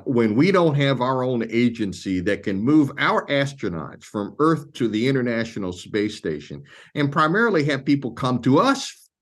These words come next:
to sort of taxi a ride. But we had to go around the,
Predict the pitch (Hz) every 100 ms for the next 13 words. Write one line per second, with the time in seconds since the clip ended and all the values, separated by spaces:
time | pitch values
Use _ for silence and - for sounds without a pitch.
0 | _ - 135 120 117 110 - _ - 143
1 | 143 - 139 127 - 113 98 90 90 82
2 | - - _ _ _ - 135 147 156 247
3 | 226 180 139 127 226 240 196 190 170 135